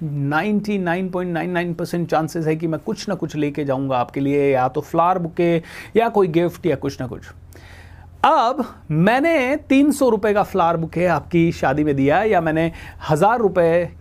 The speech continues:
कैश, अ, या कोई भी गिफ्ट हज़ार रुपये का दिया आपको। अब मेरे घर में मेरे बच्चे का बर्थडे है और मैं आपको बुला रहा हूँ, आप क्या करेंगे? नाइंटी नाइन परसेंट of the time आप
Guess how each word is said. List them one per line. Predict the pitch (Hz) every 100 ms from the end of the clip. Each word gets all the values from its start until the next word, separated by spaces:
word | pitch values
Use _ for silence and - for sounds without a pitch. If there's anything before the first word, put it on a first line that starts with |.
| -
कैश, | 165 190 202 - - - - -
अ, | 156 135 127 127 135 139 151
या | 151 139
कोई | 139 196 254
भी | 254
गिफ्ट | 165 202 - 143 143
हज़ार | 151 156
रुपये | 156 147
का | 135
दिया | 135 127 127
आपको। | 123 - 160 - - - - - - - - - -
अब | 220
मेरे | 208 285 330 269
घर | 240
में | 247 269
मेरे | 240 220
बच्चे | 180 175 233
का | 214
बर्थडे | 160 151 160 185
है | 170 208
और | 196
मैं | 175
आपको | 185 170 -
बुला | 165 139 127
रहा | 127
हूँ, | 117 - - - -
आप | 156 -
क्या | 151
करेंगे? | 123 113 117 - - - - - - - - - - - - - -
नाइंटी | 151 156 185 202 196
नाइन | 180 160 170
परसेंट | 160 160 147
of | 135
the | 123
time | 123 147 180 -
आप | 135 131 127 123